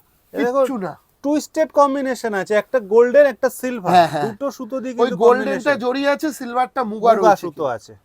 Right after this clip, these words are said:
Speaker 2: মুগা সুতো। একদম ইউনিক, একদম ইউনিক। আজকের কালেকশনগুলো দেখুন, ভালো লাগলে একটা অবশ্যই কমেন্ট করে জানাবেন কেমন লেগেছে। সেভেন সেভেন নাইন ফাইভ, এবং এইটার সাথে সবচেয়ে ইউনিক হচ্ছে ব্লাউজ
Speaker 1: ব্লাউজ
Speaker 2: পিসটা।
Speaker 1: পিসটা।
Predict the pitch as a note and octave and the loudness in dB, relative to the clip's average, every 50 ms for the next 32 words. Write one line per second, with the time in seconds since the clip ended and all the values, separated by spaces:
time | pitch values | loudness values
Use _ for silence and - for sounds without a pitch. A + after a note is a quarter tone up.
0 | _ _ _ _ _ _ - F3 F#3+ G3+ G#3 G3+ - - F3+ - - D3 - _ | _ _ _ _ _ _ -12 -6 -2 -2 -2 -2 -4 -8 -16 -16 -16 -20 -20 _
1 | _ _ _ _ _ _ _ _ _ - B3 C4+ C#4+ B3+ B3+ E4+ D#4+ D#4+ D#4+ E4+ | _ _ _ _ _ _ _ _ _ -6 -4 -4 -2 -2 -2 0 2 2 4 4
2 | E4+ E4 D4 F#3 - A#3+ B3 A#3 A3+ C4 C#4 B3 B3 A3+ G#3 F#3 F3+ D3+ G3+ F3+ | 4 2 0 -2 0 -2 -2 -2 -2 -6 -8 -6 -6 -8 -8 -8 -8 -8 -8 -10
3 | F3 F#3+ G#3+ G3 - G#3 G3 G#3 G3 - A#3 A3 A3+ A#3 A3+ G#3+ F#3 G#3 G#3 C4 | -8 -10 -10 -8 -8 -6 -6 -6 -8 -10 -14 -14 -12 -10 -8 -6 -6 -6 -6 -8
4 | B3+ A#3+ F#3+ F#3 F#3 G3 G3+ G#3 F#3+ G3+ G#3 - - G#3+ F#3 F3+ F3 - G#3 E3+ | -10 -6 -4 -4 -4 -4 -6 -6 -8 -10 -12 -12 -12 -12 -12 -12 -12 -14 -18 -18
5 | - F3 E3+ F3+ F3 D#3 G#3 G3+ F#3+ E3+ F3 E3+ F3 E3+ F3 E3 D3 E3+ D#3 E3 | -14 -12 -12 -12 -12 -10 -8 -8 -8 -8 -10 -12 -12 -14 -14 -16 -16 -18 -16 -16
6 | E3 D3+ D3 C#3+ C#3+ C#3+ _ _ C#3+ _ _ _ _ _ _ _ _ - A#3+ A3 | -14 -14 -16 -16 -18 -20 _ _ _ _ _ _ _ _ _ _ _ -8 -6 -4
7 | A#3+ A#3+ G#3 - B3+ B3 B3+ A#3 G#3+ G#3 G#3+ A#3+ A#3+ G#3 - C4+ A3 G#3+ B3+ F4 | -4 -2 -2 -2 0 0 0 -2 -2 -2 -4 -4 -4 -2 0 0 0 0 -2 -4
8 | - A3 G3+ G#3+ A3 G#3 G#3 G#3 - B3 A3+ - C4 A3 B3 F#3+ A3+ G3 - _ | -6 -6 -6 -6 -6 -8 -8 -8 -10 -14 -14 -14 -16 -20 -12 -8 -8 -8 -8 _
9 | - C4 A#3+ A3+ A3+ A#3 A#3+ A3+ C4 G#3 - B3 G3+ E3+ E3+ D#3+ E3 E3 F3 E3+ | -16 -14 -14 -12 -12 -10 -8 -8 -8 -6 -6 -8 -6 -4 -4 -4 -2 0 0 0
10 | F3+ E3+ D3+ - C#3+ - - - - A#2 | 0 -2 -6 -12 -14 -14 -16 -18 -20 -20